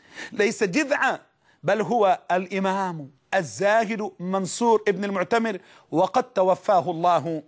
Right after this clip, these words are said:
جل وعلا." قال سفيان رحمه الله رحمة واسعة أنه صام ستين سنة. لم يقطع فيها الصيام، أنه صام ستين عاما.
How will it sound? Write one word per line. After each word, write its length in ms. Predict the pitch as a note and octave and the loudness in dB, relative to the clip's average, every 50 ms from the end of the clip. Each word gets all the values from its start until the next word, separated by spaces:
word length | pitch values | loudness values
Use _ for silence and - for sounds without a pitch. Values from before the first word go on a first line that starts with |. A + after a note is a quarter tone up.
| _ - | _ -18
جل 460 | D3 C3 B2 E3 F#3 A3 A3 G#3 G#3 | -14 -4 -2 -2 -2 -2 -2 0 0
وعلا." 440 | G#3 F#3+ F3+ E3+ F#3 A3 F#3+ C#3 - _ _ _ _ _ _ - - _ _ _ | 2 2 2 2 2 0 -2 -4 -8 _ _ _ _ _ _ -20 -20 _ _ _
قال 280 | - G#3+ C#4+ D#4+ E4 D4 | 0 2 2 4 2 0
سفيان 520 | - D4 G#3+ A3+ C4+ D4 C#4 A3+ F3 C3+ A#2 _ _ _ - | -2 -4 -4 -2 0 0 0 0 -2 -4 -8 _ _ _ -2
رحمه 420 | F#3+ B3+ B3+ A3+ C4 C4+ B3+ A3+ | -2 -2 0 0 0 0 0 0
الله 320 | B3+ B3 C#4 C4+ A#3 A#3+ B3 | 0 2 2 2 2 2 0
رحمة 400 | B3+ - - A#3+ A#3+ - - B3 | -2 -2 -2 -4 -2 0 0 0
واسعة 520 | A#3+ B3+ B3 A#3 - C4 B3 A3 D4 D#4+ - - _ _ _ _ - _ _ _ - | 0 0 0 0 0 -2 0 0 0 0 -2 -6 _ _ _ _ -20 _ _ _ -2
أنه 440 | G3+ G3+ G#3 A#3 C4 A3 A#3 A3 G#3 | -2 0 0 -2 -2 -2 -2 -4 -6
صام 540 | G#3 - A#3 A#3+ B3+ C4 C4+ C4+ B3 A#3+ | -4 -2 2 2 4 4 2 2 2 0
ستين 840 | A3 A3+ - - A3 - _ _ _ _ G#3 A3+ B3 A#3+ A#3+ G#3+ G#3+ G3+ | 0 0 -4 -8 -10 -12 _ _ _ _ -4 -2 0 0 2 2 2 0
سنة. 460 | - - F#3 F#3+ E3+ C3 - _ _ _ _ _ _ - | 0 -2 -2 -2 -2 -6 -10 _ _ _ _ _ _ -6
لم 220 | G3 F#3+ G3+ G3+ | -2 -2 0 0
يقطع 320 | G#3 A3+ - - - F#3 E3+ | 0 0 0 0 0 -2 -2
فيها 260 | - - G3 E3+ E3 | 0 -2 -4 -4 -4
الصيام، 460 | E3+ - - F3 D#3 D3+ C3+ A#2 A#2 - _ _ - - - _ - | -6 -6 -8 -8 -8 -8 -8 -10 -14 -20 _ _ -20 -20 -20 _ -2
أنه 360 | F#3+ G#3 G3+ G3 E3 G3 G3 | -2 0 0 0 -2 -2 -4
صام 460 | F3 - - G#3+ A#3+ C#4 C#4+ D4+ C#4+ - _ _ _ _ | -4 0 2 2 2 2 0 -2 -6 -8 _ _ _ _
ستين 720 | - - - A3+ G3+ - _ _ - B3 C4+ D4 D4 C4 | -16 -8 -6 -6 -6 -6 _ _ -2 0 0 0 0 0
عاما. 500 | C4 B3 - D#4+ E4+ C#4+ A#3 F#3+ D#3 B2+ | 0 0 2 2 2 2 2 0 -4 -6